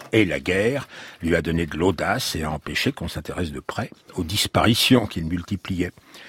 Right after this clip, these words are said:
Son procès a terminé une année commencée par l'inhumation du soldat inconnu. Alors, on peut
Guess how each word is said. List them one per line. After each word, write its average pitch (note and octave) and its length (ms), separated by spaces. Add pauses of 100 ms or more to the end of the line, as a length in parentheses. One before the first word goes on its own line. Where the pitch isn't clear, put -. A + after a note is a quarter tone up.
(320)
Son D#3 200
procès - 420
a D3+ 80
terminé E3 580
une C#3+ 240
année F3+ 580
commencée D#3+ 520
par B2+ 280
l'inhumation F3+ 640
du D#3 80
soldat C#3+ 400
inconnu. A#2 560 (160)
Alors, A#2+ 260 (400)
on A#2+ 140
peut - 280